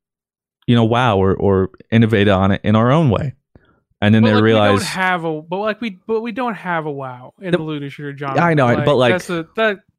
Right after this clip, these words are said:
Speaker 1: you
Speaker 2: that's,
Speaker 1: work with
Speaker 2: that's
Speaker 1: me.
Speaker 2: the reason why I want other looter shooters to succeed,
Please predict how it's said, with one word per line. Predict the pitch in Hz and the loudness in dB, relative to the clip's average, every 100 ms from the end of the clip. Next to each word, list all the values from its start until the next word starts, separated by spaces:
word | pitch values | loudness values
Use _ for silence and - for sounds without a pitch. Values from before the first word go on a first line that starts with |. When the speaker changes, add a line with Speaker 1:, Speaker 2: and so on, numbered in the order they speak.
| - | -2
Speaker 1:
you | 120 | 2
Speaker 2:
that's, | 120 101 | 2 2
Speaker 1:
work | - | 0
with | 90 | -2
Speaker 2:
that's | - - | -2 -4
Speaker 1:
me. | 233 | -4
Speaker 2:
the | |
reason | 208 196 196 | -4 -4 -4
why | 185 175 170 | -2 0 0
I | |
want | 160 165 165 160 160 _ _ _ _ _ _ _ | -2 -2 0 -2 -6 _ _ _ _ _ _ _
other | 190 170 170 | -6 -4 -4
looter | 165 160 151 | -4 -4 -6
shooters | 165 156 143 | -8 -10 -12
to | 143 | -16
succeed, | 139 - 151 143 131 131 | -16 -16 -12 -12 -12 -14